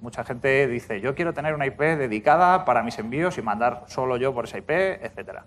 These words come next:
Eh, esto puede, puede ser bueno, ¿vale? Si tienes un volumen grande, si tienes mucho cuidado y todas tus prácticas son excelentes, etcétera. Pero también puede ser un problema porque si eres un, un, tienes un volumen pequeño, los receptores de correo electrónico, especialmente Hotmail,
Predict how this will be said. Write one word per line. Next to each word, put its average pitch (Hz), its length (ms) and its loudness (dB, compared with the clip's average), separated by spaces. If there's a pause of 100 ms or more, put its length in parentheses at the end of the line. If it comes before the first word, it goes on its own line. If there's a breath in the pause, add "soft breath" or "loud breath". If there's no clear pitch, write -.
(720)
Eh, 127 580 2
esto 147 280 0
puede, 131 380 0 (400)
puede 135 160 -2
ser 139 140 -4
bueno, 175 300 4
¿vale? 156 240 6
Si 107 420 -6
tienes 107 200 -12
un 107 80 -12
volumen 107 300 -6
grande, 170 640 2
si 117 500 -4
tienes 123 220 -6
mucho 127 220 -6
cuidado 127 380 4
y 117 100 -2
todas 131 340 4
tus 127 100 -4
prácticas 123 400 0
son 135 120 -2
excelentes, 156 540 -2
etcétera. 110 440 -8 (520)
Pero 123 200 2
también 120 260 2
puede 151 140 4
ser 151 100 -2
un 147 60 -4
problema 151 340 4
porque - 200 -2
si - 120 -6
eres 123 220 -4
un, 123 360 -10 (360)
un, 123 280 -10
tienes 135 200 -2
un 147 80 -4
volumen 147 300 2
pequeño, 165 520 4
los 117 560 2
receptores 131 580 -2
de 143 60 -2
correo 135 180 0
electrónico, 151 400 0
especialmente 120 500 -4
Hotmail, 156 500 0